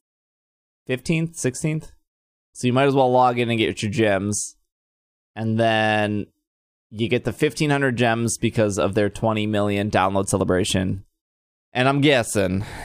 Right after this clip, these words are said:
I am, I am definitely guessing that there will be, why did that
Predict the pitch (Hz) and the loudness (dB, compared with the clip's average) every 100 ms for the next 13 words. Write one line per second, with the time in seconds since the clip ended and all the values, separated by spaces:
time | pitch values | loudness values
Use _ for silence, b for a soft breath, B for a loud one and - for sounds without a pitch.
0 | B - 101 104 104 - 104 107 104 117 | B -2 0 2 0 0 0 0 2 0
1 | 117 110 104 101 - 101 101 95 101 101 | 2 0 2 2 2 0 0 0 2 2
2 | 101 98 98 98 98 104 B B _ _ | 2 2 2 2 0 -2 B B _ _
3 | _ _ _ 320 415 370 214 185 - | _ _ _ -2 -2 0 2 2 -2